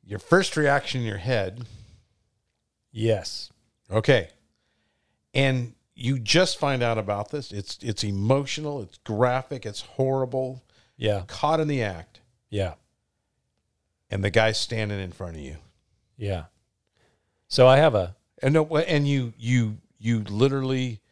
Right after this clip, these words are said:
Speaker 1: you lose your mind.
Speaker 2: I'm gonna need Jesus's help in that situation.
Speaker 1: Let's say Jesus was busy somewhere
Speaker 2: Take the
Speaker 1: else.
Speaker 2: wheel,
Speaker 1: Yeah.
Speaker 2: Jesus. Take the
Speaker 1: Yeah,
Speaker 2: wheel.
Speaker 1: yes, Jesus, take the wheel.
Speaker 2: Jesus, take the
Speaker 1: But
Speaker 2: wheel.
Speaker 1: before Jesus took the wheel,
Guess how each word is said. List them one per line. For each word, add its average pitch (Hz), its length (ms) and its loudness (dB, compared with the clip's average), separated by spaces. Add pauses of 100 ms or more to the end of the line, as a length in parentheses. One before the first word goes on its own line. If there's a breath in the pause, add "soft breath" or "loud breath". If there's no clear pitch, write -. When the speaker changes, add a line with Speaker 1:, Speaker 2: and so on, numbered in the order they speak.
(540)
Speaker 1:
you 104 200 -4
lose 113 480 4
your 113 160 6
mind. 98 680 -2
Speaker 2:
I'm 151 160 2
gonna 147 200 2
need 113 360 0
Jesus's 107 600 -2
help 98 300 -2
in 98 60 -8
that 90 200 -8
situation. 95 520 -6
Speaker 1:
Let's 175 220 4
say 202 160 0
Jesus 151 440 -2
was 123 140 -6
busy 123 300 -2
somewhere 120 360 2
Speaker 2:
Take 104 120 -2
the 135 60 2
Speaker 1:
else. 120 80 4
Speaker 2:
wheel, 120 240 6
Speaker 1:
Yeah. 120 180 4
Speaker 2:
Jesus. 101 280 -2
Take 127 280 0
the 131 80 0
Speaker 1:
Yeah, 110 60 2
Speaker 2:
wheel. 127 200 2
Speaker 1:
yes, 123 200 0
Jesus, 151 360 0
take 151 220 2
the 117 80 -4
wheel. 98 340 -6
Speaker 2:
Jesus, 110 380 -2
take - 240 -4
the 101 60 -4
Speaker 1:
But 143 140 4
Speaker 2:
wheel. 82 100 -6
Speaker 1:
before 185 420 6
Jesus 170 380 -2
took 190 200 0
the 160 80 -2
wheel, 147 460 2